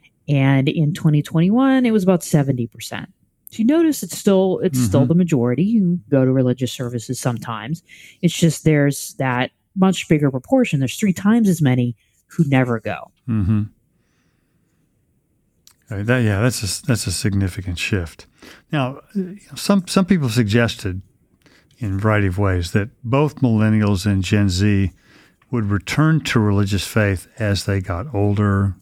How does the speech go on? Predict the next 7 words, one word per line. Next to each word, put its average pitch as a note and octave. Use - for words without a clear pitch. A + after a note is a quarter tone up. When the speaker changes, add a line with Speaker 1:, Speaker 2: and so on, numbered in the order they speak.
Speaker 2:
had F2
families, G#2
got F#2
settled, G2+
things A2+
like G2
that. F#2+